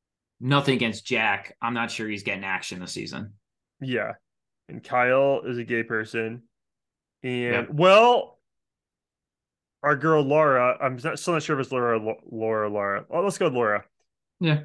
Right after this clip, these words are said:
Speaker 2: Lesbian that likes to turn straight girls. That could be cool.
Speaker 1: Yeah, that could be cool. Um, I think, uh, she's got the pick. She's probably got the pick of the litter then too.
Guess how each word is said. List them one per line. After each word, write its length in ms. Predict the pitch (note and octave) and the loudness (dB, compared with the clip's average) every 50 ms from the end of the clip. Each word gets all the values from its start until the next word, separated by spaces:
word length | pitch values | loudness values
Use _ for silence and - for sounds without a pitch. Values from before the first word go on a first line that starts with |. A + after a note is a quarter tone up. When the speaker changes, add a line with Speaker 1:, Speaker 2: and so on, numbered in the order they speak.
| - _ _ _ _ _ _ _ _ _ _ _ _ _ _ | -8 _ _ _ _ _ _ _ _ _ _ _ _ _ _
Speaker 2:
Lesbian 460 | - C#3 C3+ C#3 C#3 C3+ D3 D3+ D3+ C3+ | -2 0 2 2 2 2 2 2 2 2
that 100 | C3 B2+ | 2 0
likes 180 | C3+ C3 - | 0 0 -2
to 80 | C3 A#2+ | -6 -8
turn 340 | - - C3+ C3 B2+ B2 A#2 | -4 -2 -2 0 0 -2 -4
straight 320 | - - C3+ B2+ A#2+ - | -6 -4 -2 -2 -2 -2
girls. 600 | - B2+ B2 B2 B2+ C3+ D3+ D3+ - - - _ _ _ _ _ - | -2 -2 0 2 0 0 0 -4 -8 -14 -16 _ _ _ _ _ -6
That 140 | C3+ E3 - | -6 -4 -2
could 100 | A3+ F3+ | 0 -2
be 80 | D#3+ | -2
cool. 500 | D#3+ - C#3+ C3 B2+ C3 D3+ D3+ - _ _ _ _ _ _ _ _ _ - | -2 -2 0 2 2 2 2 0 -6 _ _ _ _ _ _ _ _ _ -2
Speaker 1:
Yeah, 260 | A#2 B2+ C#3 C#3 C3+ | 0 2 2 2 2
that 120 | C3+ C3 | 0 0
could 120 | - C#3 B2 | 0 0 0
be 60 | A#2+ | 0
cool. 480 | - C3+ B2+ A#2+ A2 A2 G#2+ G#2 - _ _ _ _ _ _ - | 0 2 2 2 0 -2 -6 -10 -16 _ _ _ _ _ _ -6
Um, 680 | A#2 A2+ A2 G#2+ G#2+ G#2+ G#2+ G#2 G#2 G2+ G2+ F#2+ - - _ _ _ - | -2 -2 0 0 0 0 0 0 -2 -4 -6 -12 -14 -20 _ _ _ -12
I 100 | A#2 A2 | -12 -8
think, 240 | A2 A#2 A2+ G#2+ G#2+ | -6 -4 -6 -4 -2
uh, 500 | A2+ G#2+ G#2+ G#2+ G#2+ G#2 G#2 G#2 G#2 G#2 - _ _ _ _ _ _ _ _ _ _ _ _ _ _ _ _ _ _ _ _ - | -2 -2 0 0 0 0 -2 -2 -6 -8 -14 _ _ _ _ _ _ _ _ _ _ _ _ _ _ _ _ _ _ _ _ -16
she's 200 | A#2 G#2+ - - | -12 -10 -8 -4
got 140 | C#3+ B2 A2+ | -4 -4 -4
the 60 | A#2+ | -4
pick. 320 | - C#3 C3+ - - - | -4 -4 -6 -6 -4 -8
She's 220 | - - D3+ F#3+ A3+ | -4 -2 -2 -2 -2
probably 220 | - D3+ B2 A#2+ A2+ | -2 -4 -2 -2 -4
got 100 | A2 - | -6 -8
the 60 | - | -8
pick 180 | - C3 - | -10 -8 -8
of 60 | A#2+ G#2+ | -6 -6
the 60 | A2+ | -2
litter 220 | A2 A#2 A#2 A#2+ A#2+ | -2 0 0 0 0
then 160 | A#2+ A#2+ A#2+ | -2 -2 -2
too. 220 | A2+ E3 F3 D#3+ | -2 -4 -4 -4